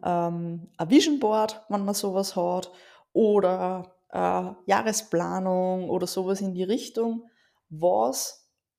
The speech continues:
wo möchte ich hin? Wo möchte ich in dem Jahr hin? Wo möchte ich generell hin? Ähm, um zu schauen, okay, was sind da Themen, die mir wichtig sind,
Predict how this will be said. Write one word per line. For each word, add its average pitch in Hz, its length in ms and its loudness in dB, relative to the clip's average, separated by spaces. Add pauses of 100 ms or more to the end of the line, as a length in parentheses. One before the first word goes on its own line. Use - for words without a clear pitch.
wo 220 240 2
möchte 208 380 -4
ich - 80 -14
hin? 175 580 -4
Wo 180 140 -4
möchte 185 320 -8
ich - 80 -8
in 170 80 -8
dem 160 160 -6
Jahr 180 280 4
hin? 226 360 0
Wo 190 80 0
möchte 175 320 -8
ich - 40 -20
generell 190 480 0
hin? 190 400 -4 (480)
Ähm, 180 560 -4 (1500)
um 214 500 2 (380)
zu 240 100 2
schauen, 226 460 4
okay, 170 520 -4
was - 600 -2
sind 233 580 -4
da 240 240 4
Themen, 220 1000 -6 (360)
die 220 140 2
mir 220 240 2
wichtig - 420 -6
sind, 196 520 -4